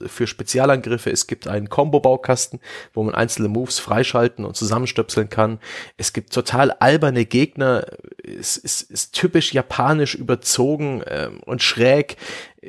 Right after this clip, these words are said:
Die Spezialmoves bestehen zum Teil darin, Leute übers Knie zu legen und ihnen den Hintern zu versohlen oder ihnen, äh, derart hart in die Nüsse zu treten, dass sie als kleiner blinkender Stern im Himmel verschwinden.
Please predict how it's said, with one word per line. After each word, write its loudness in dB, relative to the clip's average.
Die -4
Spezialmoves 2
bestehen -2
zum -8
Teil 6
darin, 4
Leute 2
übers -4
Knie 0
zu -2
legen 2
und -2
ihnen -2
den 4
Hintern 2
zu -2
versohlen 2
oder 0
ihnen, -2
äh, -2
derart 2
hart 0
in -8
die -6
Nüsse 2
zu 0
treten, 0
dass -2
sie 0
als -4
kleiner 4
blinkender 0
Stern 0
im -6
Himmel 2
verschwinden. -4